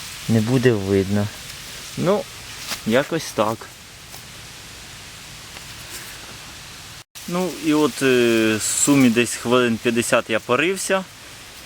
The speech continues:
Ну і знайшов більше половини півлітрової банки піявок. Це штук сто п'ятдесят, мабуть. Зараз я вам їх покажу. Так. Ось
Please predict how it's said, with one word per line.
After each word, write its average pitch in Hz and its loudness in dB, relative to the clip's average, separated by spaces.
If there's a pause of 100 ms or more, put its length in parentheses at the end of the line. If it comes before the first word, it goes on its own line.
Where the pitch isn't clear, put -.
(360)
Ну 180 6
і 175 6
знайшов 151 4
більше 156 4
половини 131 2
півлітрової 123 2
банки 120 2
піявок. 107 2
Це - -2
штук - -6
сто 131 0
п'ятдесят, 113 0
мабуть. 98 -4 (560)
Зараз 123 4
я 120 2
вам 113 4
їх 107 -4
покажу. 98 -2 (3500)
Так. 98 -6 (1040)
Ось 104 0